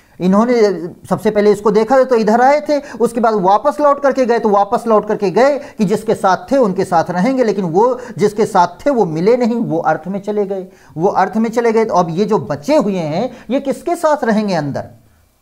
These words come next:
अब ये इसके साथ अंदर नहीं रह पाएंगे, किसी का साथ नहीं है जिसके साथ वो घर में रह पाएं, अंदर रह पाएं। तो इसलिए ये बाहर भटकते रहते हैं। ये क्या होता है? ये चार्जेस जो होते हैं ये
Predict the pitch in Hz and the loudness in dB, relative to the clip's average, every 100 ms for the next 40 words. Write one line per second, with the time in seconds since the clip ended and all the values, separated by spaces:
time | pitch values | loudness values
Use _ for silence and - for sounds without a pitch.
0 | _ 240 233 240 240 226 - 214 214 214 | _ -2 0 0 0 -2 -4 -2 0 0
1 | 190 180 220 339 285 196 233 254 196 190 | -2 -2 0 0 -2 -6 -2 0 0 0
2 | 170 147 127 127 - - 214 240 240 - | -2 -2 -8 -12 -10 -6 -4 0 0 2
3 | - 214 214 196 262 277 208 - 196 190 | 2 2 0 -2 0 0 -2 -2 -2 0
4 | 220 196 110 170 208 214 185 135 170 240 | 0 -2 -2 -2 0 0 0 0 -2 -2
5 | 269 240 233 165 143 143 127 - 254 226 | -2 0 0 2 -2 -4 -8 -10 -14 -4
6 | 247 269 214 185 175 170 208 131 98 143 | -2 -2 0 0 2 4 2 0 -4 0
7 | 143 156 160 233 277 285 - - _ 135 | 2 0 2 2 2 -2 -8 -20 _ -14
8 | 117 110 - 139 139 - 160 139 117 104 | -10 -10 -8 -10 -10 -10 -8 -6 -8 -12
9 | 117 110 113 131 156 156 127 127 147 170 | -12 -10 -8 -4 -4 -4 -6 -6 -6 -2
10 | 170 185 226 220 - _ 143 151 156 175 | -2 -2 -4 -6 -20 _ -6 0 0 -2
11 | 147 - 156 135 139 170 147 151 139 127 | -6 -8 -4 -2 0 -2 -2 -4 -4 -6
12 | 117 175 175 190 220 220 - 175 | -8 -6 -2 -2 -2 -6 -4 -2